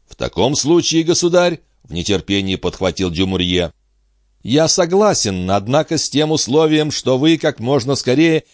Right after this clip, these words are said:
избавите меня от трех бунтовщиков». «Поверьте, государь, я сделаю это при первом же удобном случае», пообещал Дюмурье, «и уверен, что такой случай не замедлит представиться».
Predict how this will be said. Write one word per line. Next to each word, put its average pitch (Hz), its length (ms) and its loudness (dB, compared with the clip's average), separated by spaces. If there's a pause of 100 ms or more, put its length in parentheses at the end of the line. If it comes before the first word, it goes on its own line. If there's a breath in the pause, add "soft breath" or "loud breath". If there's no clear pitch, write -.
(140)
избавите 139 640 0
меня 147 260 0
от - 80 -8
трех 131 280 0
бунтовщиков». 143 880 -2 (1300 soft breath)
«Поверьте, 95 460 -2
государь, 82 560 -2 (220)
я 107 280 0
сделаю 117 420 0
это 107 360 -2
при 82 180 -6
первом 110 420 -2
же 90 140 -4
удобном 95 500 -2
случае», 87 680 -4 (180)
пообещал 76 580 -2
Дюмурье, 73 600 -4 (240)
«и 92 140 -4
уверен, 113 440 0
что 85 220 -6
такой 107 400 -2
случай 107 600 -2 (220 soft breath)
не 110 220 -4
замедлит 98 640 -2
представиться». 69 800 -6